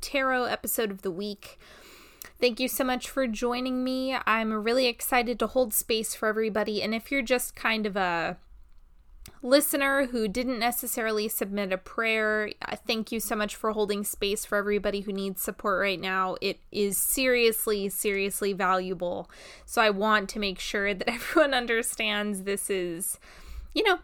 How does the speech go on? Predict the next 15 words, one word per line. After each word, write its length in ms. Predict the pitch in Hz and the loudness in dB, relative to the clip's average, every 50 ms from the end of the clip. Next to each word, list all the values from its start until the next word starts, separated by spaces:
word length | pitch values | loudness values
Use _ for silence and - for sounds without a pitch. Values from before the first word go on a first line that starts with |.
| - | 0
this 220 | - 262 262 - - | 2 2 2 4 2
is 400 | 302 285 277 262 240 233 233 - - - - - - | 2 2 2 0 0 -2 -2 -2 -2 -4 -8 -8 -6
really, 420 | - 208 190 220 233 233 240 247 | -4 0 4 6 6 6 6 4
really 260 | 220 226 220 214 214 226 | 4 4 4 4 2 2
supportive, 760 | - - 226 190 - - 233 240 226 208 185 185 185 190 | 0 -2 -2 -2 0 0 2 2 4 2 2 0 -2 -4
even 320 | - - 202 202 196 208 202 | -8 -6 -6 -4 -4 -4 -4
if 140 | 208 - - | -2 -2 -4
it 140 | 196 - | -4 -4
seems 300 | - - 202 190 185 185 | -4 -6 -4 -6 -4 -4
like 180 | 202 196 190 - | -4 -4 -4 -4
you're 100 | 202 185 | -4 -2
not 200 | 190 185 190 185 | 0 0 0 0
even 240 | 190 180 185 180 175 | -2 -4 -4 -6 -6
doing 280 | 175 175 165 147 165 156 | -6 -6 -6 -6 -8 -8
anything. 520 | - - - 196 - - - - 220 - | -8 -10 -10 -12 -12 -14 -14 -14 -14 -16